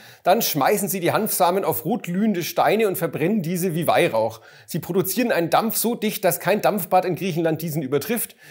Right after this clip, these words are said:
Die Skythen sind entzückt vom Dampfbad und heulen wie die Wölfe. Das heißt, wir haben irgendwie so einen T-H-C-Aufguss in der Sauna. Also es gibt so diese Schwitzhütten, gibt's und sowas, kennen wir alles. Jetzt ist halt die Frage, soweit ich jetzt weiß, und ich habe mich ja auch mal experimentell mit dem Thema auseinandergesetzt,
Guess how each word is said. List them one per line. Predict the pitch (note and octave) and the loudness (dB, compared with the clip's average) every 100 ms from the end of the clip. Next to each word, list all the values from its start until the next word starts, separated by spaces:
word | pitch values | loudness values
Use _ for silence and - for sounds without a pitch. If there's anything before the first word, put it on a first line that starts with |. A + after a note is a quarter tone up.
| - - | -8 -4
Die | |
Skythen | E3+ - B3 G#3 | 0 0 0 2
sind | F3+ G#3+ | 0 0
entzückt | E3 - C4 - - | 0 0 -2 -4 -6
vom | F3+ E3 | 0 2
Dampfbad | E3+ G#3+ F3+ F3+ | 2 4 4 4
und | D#3 A2 | 2 2
heulen | F#3 A#3+ F3 | 4 6 4
wie | F3 | 0
die | F3+ | 2
Wölfe. | D3+ G3 - G2 G#2 _ _ - - - _ - | 4 4 2 -4 -8 _ _ -20 -20 -20 _ -8
Das | A#2 | 4
heißt, | E3 F3 | 4 6
wir | D#3+ | 2
haben | D#3+ | 2
irgendwie | F#3+ F#3 F3 | 0 0 0
so | F3+ | 2
einen | E3+ D#3+ - | 2 0 -2
T-H-C-Aufguss | E3 D3 D3+ F3+ A3 A3 - A#3+ - - | 2 4 4 2 0 0 -2 -2 -4 -2
in | E3+ | -2
der | D#3+ | 0
Sauna. | - E3+ A#3 C#4+ | 2 0 -2 -2
Also | D#3+ D#3 E3+ | -2 0 0
es | - | -2
gibt | G#3 | -2
so | A3 | -2
diese | F3 D#3 | -2 -2
Schwitzhütten, | F3 E3 - G#3 F3+ | 0 -2 -2 -4 -4
gibt's | A#3 B3+ - | -4 -4 -6
und | G#3 | -4
sowas, | F#3+ G3+ | -2 -2
kennen | - F#3+ | -2 -2
wir | C3+ | -2
alles. | E3 F#3 - - _ _ _ _ _ - D3 | 0 -2 -6 -12 _ _ _ _ _ -14 -10
Jetzt | F3+ | -2
ist | E3+ | 2
halt | E3+ | 2
die | C3+ | 2
Frage, | A#2+ D3+ F#3 F#3 - - - | 0 0 0 -4 -14 -20 -16
soweit | - D3 C#3+ D3 | -6 4 4 4
ich | A3+ | 0
jetzt | B3+ D#3+ | 0 2
weiß, | A#2 B2 | 2 2
und | C#3+ | 0
ich | D3 D#3 | 2 2
habe | D#3 | 2
mich | D#3+ | 0
ja | C3 C3 | 4 6
auch | F3 C3 A2 A2 | 6 4 -4 -6
mal | C3 C3+ C3 B2 | 0 4 4 2
experimentell | C#3+ - C#3 D3+ D3+ D3+ G#3 | -2 -2 0 2 4 4 6
mit | F3 | 4
dem | C#3 | 2
Thema | B2+ B2+ | 0 2
auseinandergesetzt, | A#2 A#2+ A#2 E3 B2 A2+ A#2 - | 2 2 2 2 2 2 -2 -2